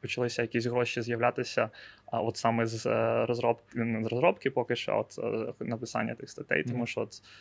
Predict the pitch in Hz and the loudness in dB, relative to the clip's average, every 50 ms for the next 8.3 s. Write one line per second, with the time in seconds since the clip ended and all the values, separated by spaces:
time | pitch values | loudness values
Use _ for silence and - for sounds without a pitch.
0 | - - _ - - - 107 107 110 107 107 107 - - 117 117 110 - _ - | -20 -20 _ -18 -12 -8 -4 -2 -2 0 0 -2 -2 -2 -2 -4 -4 -6 _ -4
1 | - 127 123 117 113 110 - - - 123 123 120 117 120 117 - 123 113 117 110 | -2 0 2 2 2 0 -2 -2 -2 -2 0 0 0 0 0 0 0 0 0 -2
2 | 110 117 120 127 - 180 190 180 170 147 139 123 131 - - 120 117 120 113 113 | -2 -2 -2 2 4 4 4 4 4 4 4 2 0 0 -2 -4 -2 0 0 -2
3 | 120 120 - - - _ _ - - - 113 113 113 113 120 113 - 117 117 113 | -2 -4 -8 -18 -20 _ _ -16 -8 -6 -2 -2 0 0 0 2 2 2 2 2
4 | 117 113 - - 117 - 120 120 117 - - - 123 127 147 160 175 180 - - | -2 -2 -2 -4 -2 0 0 -2 -2 -4 -6 -2 0 2 4 4 4 2 2 0
5 | 151 135 131 120 120 113 - 113 113 113 117 113 113 113 _ - 117 110 - - | 2 2 2 2 2 0 0 0 0 2 0 -2 -2 -4 _ 2 2 2 2 0
6 | 117 117 117 - - - 113 113 107 104 104 - 117 117 113 107 - 120 120 117 | -4 -4 -4 -8 -8 -6 -4 -4 -4 -4 -6 -6 -4 -4 -4 -4 -2 -4 -2 -2
7 | 117 117 110 113 117 117 120 131 139 156 156 - - 117 - 113 113 113 113 113 | -2 -4 -4 -6 -6 -4 -2 0 0 0 0 -2 -4 -6 -6 -6 -4 -2 -2 -2
8 | 113 110 110 107 104 | -2 -2 -2 -4 -4